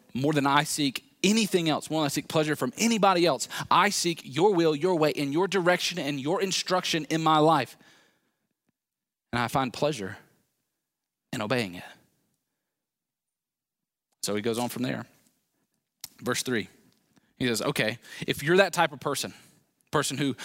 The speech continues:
uh, more than looking around, more than looking to other people, who, who actually finds delight in following the will of God, if you're that type of person," he says, "this is what you will be like." He says, "He," and again, this applies to men and women as well, "he is like a tree planted by streams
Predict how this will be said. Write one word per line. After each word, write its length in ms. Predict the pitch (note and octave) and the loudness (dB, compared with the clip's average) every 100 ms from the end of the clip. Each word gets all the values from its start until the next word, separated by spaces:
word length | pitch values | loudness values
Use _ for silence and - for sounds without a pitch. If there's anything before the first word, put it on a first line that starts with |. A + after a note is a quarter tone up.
| - | -6
uh, 120 | C3+ A#2 | -2 0
more 240 | B2+ D#3+ | 2 2
than 140 | E3+ | 2
looking 240 | D#3+ D#3+ C#3+ | 0 0 0
around, 340 | C3+ F3+ F#3+ | 2 4 4
more 120 | D#3+ | 2
than 120 | C#3+ C3+ | 0 0
looking 220 | C#3 B2+ | -2 -4
to 80 | C3+ | -4
other 140 | C3 | -2
people, 400 | E3 F3+ G3 F3+ - - | 0 0 0 -2 -8 -4
who, 80 | F#3 | -2
who 220 | F3 F3 | 0 0
actually 360 | D3+ F3 - G3+ | 4 4 4 0
finds 320 | - E3+ D3+ | 4 2 4
delight 400 | D3+ C#3 D3 B2+ | 4 4 4 2
in 60 | C3+ | -2
following 340 | C3+ C#3+ D#3+ | 0 0 0
the 60 | D3 | 0
will 160 | C#3+ | 0
of 40 | C3 | 2
God, 200 | C3 G2+ | 0 -2
if 100 | - | 0
you're 120 | E3+ | 0
that 100 | F#3+ | 2
type 160 | F3+ D#3 | 0 0
of 80 | |
person," 240 | C#3 B2+ G#2 | -2 -4 -4
he 160 | - | -2
says, 220 | D3+ C3 A#2+ | 0 0 2
"this 200 | D#3+ F3+ | 0 0
is 100 | D#3 | -2
what 120 | D3+ | -2
you 100 | C#3+ | -2
will 80 | C3+ | 0
be 140 | B2+ | 2
like." 320 | A#2+ - - - - | 2 0 -8 -14 -4
He 80 | - | -2
says, 180 | D#3 D3+ | 0 0
"He," 400 | - G#3+ G3+ B2 - - - | 2 2 4 0 -4 -12 -6
and 220 | B2+ C3+ C#3 | -2 2 2
again, 180 | D3+ | 0
this 140 | B2 - | -2 -2
applies 240 | - C#3+ | 0 0
to 60 | A#2+ | 0
men 140 | C3 | -2
and 100 | C#3+ | -2
women 180 | C#3 C3+ | -2 -2
as 100 | B2 | -2
well, 200 | C3+ C#3 - - | 0 -2 -4 -2
"he 180 | F#3 | 4
is 80 | G#3 | 4
like 160 | D#3+ C#3+ | 4 0
a 80 | C3 | -2
tree 440 | - F#3 G#3+ G#3+ | -2 0 0 -2
planted 480 | - F3 F3+ F3+ C#3+ | 0 2 2 -2 0
by 140 | B2 | 0
streams 720 | A2+ - - F#3 F#3 G#3 G3+ | 0 -4 0 0 2 0 -2